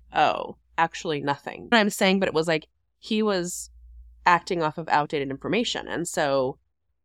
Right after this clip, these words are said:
I think it's important that you take this time with your partner to make sure that you're getting to know each other and not just, I think for a lot of couples, particularly we only know about being parents. But when you become a parent, I think sometimes you don't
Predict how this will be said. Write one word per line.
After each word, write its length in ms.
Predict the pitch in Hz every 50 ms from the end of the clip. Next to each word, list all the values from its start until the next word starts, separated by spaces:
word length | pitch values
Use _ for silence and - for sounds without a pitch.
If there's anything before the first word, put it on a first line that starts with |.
| _ _ -
I 40 | 175
think 220 | - - 220 190
it's 140 | 190 180 -
important 560 | 190 175 170 - - 233 - - 170 165 165
that 320 | - 143 135 131 127 - _ _ _ _ _ _ _ _
you 140 | - 175 170
take 320 | 165 - - 185 175 - -
this 220 | 165 165 - -
time 560 | - - - 175 156 170 175 170 151 143 143
with 240 | 147 143 147 - -
your 80 | 151 139
partner 640 | - - - 147 - - 202 220 247 285 311 330 330 _ _ _ _ _ _ _ _
to 140 | - - 196
make 220 | 180 180 170 170
sure 260 | - - - 185 175 170
that 160 | 165 156 -
you're 220 | 160 147 135 147
getting 300 | 143 - 156 151 147 151
to 160 | 147 - 151
know 180 | 139 123 117 135
each 160 | 156 175 -
other 220 | 247 254 262 277 269
and 200 | - 165 170 151
not 200 | 139 131 127 -
just, 180 | - 151 151
I 60 | -
think 260 | 139 - 160 156 - -
for 140 | - 131
a 80 | 131 131
lot 180 | 160 208 247 233
of 180 | 208 180 _
couples, 580 | - - 156 - - 156 143 139 139 139 - - _ _ _ -
particularly 440 | - - 196 185 180 160 165 175 185
we 60 | 190
only 200 | 180 170 156 147
know 180 | 135 131 131
about 320 | 127 123 123 107 110 110 - _ _ _ _ _ 165
being 240 | - 143 131 123 120
parents. 460 | - - 175 170 123 80 - - -
But 120 | - 165
when 140 | 131 151 156
you 60 | 165
become 340 | 160 156 151 - 160 143 131
a 60 | - -
parent, 720 | _ - - 117 110 139 208 285 339 349 _ - - _ _ _ _ _ _ _ _ _ _ _
I 140 | - 165 151
think 260 | - - 170 160 -
sometimes 480 | - - 151 139 - 160 156 147 139 147
you 100 | 135 131
don't 340 | - - 131 131 135 -